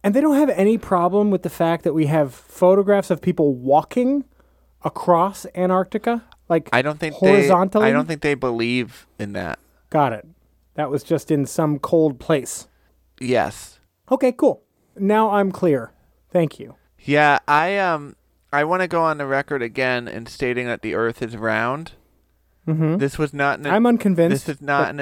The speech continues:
Speaker 1: all right.
Speaker 2: endorsement episode of Flat Earth.
Speaker 1: I think that there have been some very interesting ideas put forth here, and I'm going to do my own research.
Speaker 2: No.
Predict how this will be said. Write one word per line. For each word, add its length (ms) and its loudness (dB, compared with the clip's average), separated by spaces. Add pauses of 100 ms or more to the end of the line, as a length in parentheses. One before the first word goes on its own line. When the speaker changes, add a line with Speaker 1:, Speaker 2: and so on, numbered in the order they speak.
Speaker 1:
all 60 0
right. 60 4
Speaker 2:
endorsement 500 -2
episode 800 -4 (340)
of 260 -2
Flat 340 -2
Earth. 400 -4 (340)
Speaker 1:
I 120 2
think 200 -4
that 120 -10
there 120 2
have 60 -8
been 140 0
some 200 -4
very 320 2
interesting 500 -2
ideas 500 0
put 200 -14
forth 280 -6
here, 280 -6 (480)
and 200 0
I'm 200 0
going 260 0
to 100 -12
do 280 0
my 200 0
own 380 -6 (340)
research. 460 -2
Speaker 2:
No. 720 -8